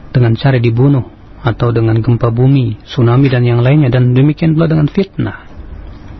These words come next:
Ya. Lihat Rasulullah mengatakan di dunia saja. Adapun di akhirat berarti itu semua mengurangi.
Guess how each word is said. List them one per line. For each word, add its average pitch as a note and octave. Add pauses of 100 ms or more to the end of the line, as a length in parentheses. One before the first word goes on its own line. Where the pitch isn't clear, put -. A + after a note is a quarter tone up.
(920)
Ya. G#2+ (960)
Lihat C3+
Rasulullah F#3
mengatakan E3
di D#3
dunia F3
saja. D#3 (240)
Adapun D#3+
di E3+
akhirat E3
berarti D#3
itu D3+
semua F3+
mengurangi. F3+